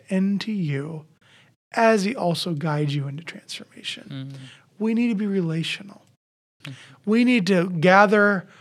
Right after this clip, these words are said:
Speaker 1: our thoughts and our principles from the Word of God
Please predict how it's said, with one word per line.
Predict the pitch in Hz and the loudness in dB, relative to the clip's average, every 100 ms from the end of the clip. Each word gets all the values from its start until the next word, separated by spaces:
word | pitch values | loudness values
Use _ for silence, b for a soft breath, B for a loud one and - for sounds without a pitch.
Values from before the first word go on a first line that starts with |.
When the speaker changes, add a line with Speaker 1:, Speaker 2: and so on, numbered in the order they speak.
| B B - | B B -4
Speaker 1:
our | 170 | -4
thoughts | 147 - - 196 - - - - - - _ | -4 -10 -4 -2 -2 -8 -10 -8 -8 -14 _
and | - 180 | -4 -2
our | 165 | -2
principles | 156 - 196 175 202 165 175 170 | -6 -4 -4 -2 -4 -4 -2 -4
from | - - 165 | -6 -6 -4
the | 151 | -2
Word | 147 160 208 | -2 2 4
of | 233 190 | 4 2
God | 170 147 135 135 135 | -2 0 -2 -6 -10